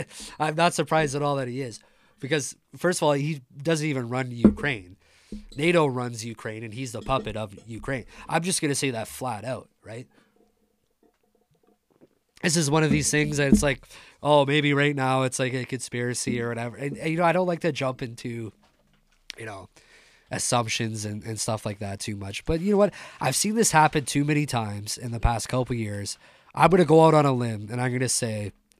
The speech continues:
that, uh, you know, there's been some, a lot of shady stuff that has happened with Ukraine. Even if you throw the Biden administration into there, Obama administration, there's been some shady stuff going on. Whatever, right?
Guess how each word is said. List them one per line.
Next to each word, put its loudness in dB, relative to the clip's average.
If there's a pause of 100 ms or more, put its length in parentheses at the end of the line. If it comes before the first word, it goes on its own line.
(240)
that, -6
uh, -8 (540)
you 0
know, -6 (360)
there's 2
been 4
some, 2
a -4
lot 8
of 6
shady 2
stuff -4
that -6
has -4
happened 0
with -8
Ukraine. -2 (420)
Even 4
if 4
you 2
throw 2
the -2
Biden -2
administration -4
into -10
there, -10 (220)
Obama 2
administration, -4
there's -12
been -6
some -4 (220)
shady 0
stuff -2
going -4
on. -12 (640)
Whatever, -2 (240)
right? -6